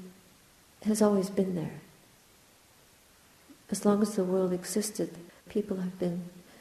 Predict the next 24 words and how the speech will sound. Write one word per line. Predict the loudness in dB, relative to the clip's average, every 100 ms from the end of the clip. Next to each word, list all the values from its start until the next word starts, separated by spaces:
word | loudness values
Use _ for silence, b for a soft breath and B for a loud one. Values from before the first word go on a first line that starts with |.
| b b b
cruel | 0 6 6
to | 6 -4
each | -6 -6 -4
other. | -2 -4 -8 -14 -20 -20 -20 -20 0
They've | 2 2 -2
cut | 2 6
off | 6 4 0
each | 0
other's | 2 2 0 0
heads. | 0 0 -2 -12 B B B B 6
They've | 8 8
thrown | 4 2 6 8 6 2 -8 -20 -10 6
babes | 10 10 8 0
into | -2 -2 0
the | -2
fire. | 0 0 0 -2 -8 -14 -18 -20 b b -20 -16 6
Women | 8 8 6 4
have | 2 2
been | 0 0 -6 -14 -20 -20 -20 0
raped. | 8 10 10 6 -4
Men | 4 4 6
have | 2 -2
been | -4
tortured. | -2 2 2 0 -2 -2 -4